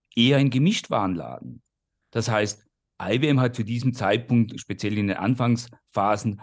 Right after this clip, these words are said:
Wagen hergestellt, Uhren produziert oder Lochkarten.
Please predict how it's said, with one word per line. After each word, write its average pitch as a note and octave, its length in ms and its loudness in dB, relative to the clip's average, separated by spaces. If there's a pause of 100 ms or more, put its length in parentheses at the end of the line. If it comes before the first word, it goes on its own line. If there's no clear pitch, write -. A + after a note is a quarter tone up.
Wagen A#2+ 580 0
hergestellt, G2+ 960 0 (180)
Uhren E3+ 380 8
produziert C#3 840 2 (280)
oder A2+ 180 0
Lochkarten. - 880 -2